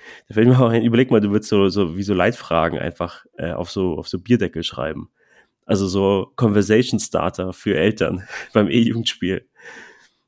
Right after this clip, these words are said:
Äh, das, das könnte irgendwie ga-, auch ganz, ganz nett sein.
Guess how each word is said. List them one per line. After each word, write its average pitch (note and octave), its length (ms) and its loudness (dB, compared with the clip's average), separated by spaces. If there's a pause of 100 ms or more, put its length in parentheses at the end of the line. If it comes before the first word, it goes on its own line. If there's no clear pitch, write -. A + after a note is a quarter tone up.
(520)
Äh, F2+ 380 -2 (260)
das, - 300 -4 (460)
das B2+ 140 2
könnte B2 200 6
irgendwie A2+ 160 4
ga-, A#2+ 160 4
auch C3 120 -4
ganz, - 340 -4
ganz G2+ 220 -2
nett B2+ 160 -4
sein. F2+ 320 -6